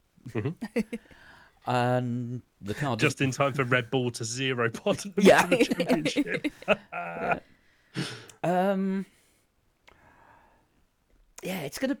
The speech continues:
Speaker 2: it's gonna be a strange, strange year for Mercedes. Again, do they throw everything behind Russell? Do they try and give Lewis one last,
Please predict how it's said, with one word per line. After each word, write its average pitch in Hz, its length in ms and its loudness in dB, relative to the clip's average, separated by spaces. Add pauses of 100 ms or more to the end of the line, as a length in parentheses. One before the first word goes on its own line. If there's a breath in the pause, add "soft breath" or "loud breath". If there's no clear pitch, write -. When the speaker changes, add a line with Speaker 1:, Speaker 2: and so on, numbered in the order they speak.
Speaker 2:
it's 240 260 -4
gonna 294 160 -4
be 311 100 -2
a 262 40 -2
strange, 285 400 -2 (220)
strange 233 640 0
year 196 240 2
for 160 140 -4
Mercedes. 82 680 -10 (1400)
Again, 170 240 2
do 160 100 2
they 131 220 4
throw 131 260 0
everything 131 300 -2
behind 120 300 -2
Russell? 196 300 -2
Do 139 120 -8
they 87 80 -4
try 95 160 -2
and 98 80 -4
give 92 100 -2
Lewis 131 340 -2
one 139 180 0
last, - 340 -10